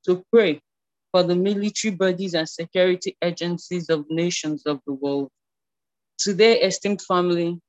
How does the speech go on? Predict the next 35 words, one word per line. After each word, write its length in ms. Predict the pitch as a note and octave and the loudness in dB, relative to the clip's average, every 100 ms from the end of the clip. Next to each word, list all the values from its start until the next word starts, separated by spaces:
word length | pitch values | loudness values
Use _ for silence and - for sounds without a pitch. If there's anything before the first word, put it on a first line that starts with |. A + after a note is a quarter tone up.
| _ _ _ _ | _ _ _ _
we're 140 | F3+ F3+ | 0 0
gonna 320 | G#3+ A#3+ A3+ | 0 0 -2
be 140 | F3+ | -4
praying 520 | - F#3+ F#3+ F#3 E3 D#3 | -2 2 2 2 -2 -4
for 140 | E3+ | -6
the 80 | D#3 | -6
salvation 680 | - - E3+ D#3 G3 G3+ F3 | -8 -4 -2 0 -2 -2 -2
of 160 | D#3+ | 0
everyone 600 | F3 F3+ F3+ F#3 E3 E3 D#3+ | 2 2 2 0 2 0 -2
in 100 | D#3+ | -4
the 140 | - - | -10 -10
different 360 | G3 G3 G3+ | -10 -8 -8
sector 380 | - F#3+ - - | -6 -6 -6 -2
of 220 | D#3+ D#3+ - | 0 0 -2
the 60 | |
intelligence 720 | D#3+ - F3 E3+ E3 E3 - | -4 -2 -4 -2 -2 -4 -4
community. 720 | - D#3 D#3 D3+ - D#3 C#3 D3 _ _ _ _ _ _ - | -6 -2 -2 -2 -4 -6 -6 -8 _ _ _ _ _ _ -2
We're 140 | G3 | 0
gonna 360 | F#3+ B3 C#4+ B3 | 2 4 4 2
be 140 | F#3 F3 | -2 -8
praying 520 | - G3+ G#3 G3+ F3+ F3+ | -4 -2 -2 -2 -4 -6
using 320 | G3 G3+ F#3 | -6 -6 -4
the 100 | E3+ | -4
scripture 640 | - - G3+ - - G3+ - | -6 -10 -10 -6 -2 -2 0
in 220 | F3 F3 - | -4 -4 -4
Joel 400 | G3+ G3+ G3 F3+ | 0 2 0 -4
two 200 | - F#3 | -6 -2
verse 320 | E3+ E3 - - | 0 -2 -4 -6
twenty-eight. 580 | F#3+ F#3 - D#3+ E3+ - _ _ _ _ _ | -4 -4 -2 -2 -2 -6 _ _ _ _ _
I'll 280 | E3+ G3+ G3+ | 0 2 2
be 160 | F3 F3+ | 0 -2
reading 500 | G3 F#3+ G3 F#3 D#3+ | -4 -6 -8 -8 -6
the 200 | F3 - - | -6 -6 -2
E 120 | F#3 | 2
S 200 | F3+ | 2